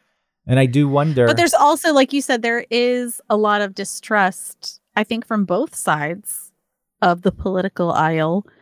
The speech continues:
Speaker 2: um, in the government. Um, and I wonder, I, I mean, I don't think that, like,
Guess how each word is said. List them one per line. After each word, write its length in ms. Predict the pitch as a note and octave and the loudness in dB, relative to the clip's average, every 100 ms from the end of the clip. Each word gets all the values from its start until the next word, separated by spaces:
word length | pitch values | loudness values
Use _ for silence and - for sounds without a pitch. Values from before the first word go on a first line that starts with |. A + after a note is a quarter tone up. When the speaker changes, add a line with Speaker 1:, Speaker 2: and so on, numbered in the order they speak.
| _ _ _ - | _ _ _ 0
Speaker 2:
um, 420 | F3+ E3 E3 - _ | 0 0 -4 -12 _
in 160 | G#3 G3+ | 0 0
the 60 | |
government. 500 | F#3 A3 E3+ C#3+ - _ _ _ _ _ _ | 0 -2 -4 -10 -14 _ _ _ _ _ _
Um, 440 | F3+ F3 D#3+ E3 - _ _ _ _ _ _ _ _ _ | 2 2 0 -6 -12 _ _ _ _ _ _ _ _ _
and 520 | G3 G3 F3+ F3 F3 - _ _ _ _ | 0 2 2 -2 -6 -12 _ _ _ _
I 140 | F3+ F#3+ | 0 0
wonder, 800 | G3 G3 G3+ G#3 G3+ G3 G3 F#3+ | -2 -4 -4 -4 -6 -4 0 0
I, 160 | - G3+ _ | 0 -4 _
I 80 | G3+ | -4
mean, 220 | G#3+ G#3 _ - _ _ _ _ | -2 -4 _ -20 _ _ _ _
I 120 | C4 B3+ | 0 2
don't 200 | C#4 C4 | 2 0
think 200 | B3 B3 | -4 -2
that, 120 | A3 | -2
like, 140 | G#3 | -2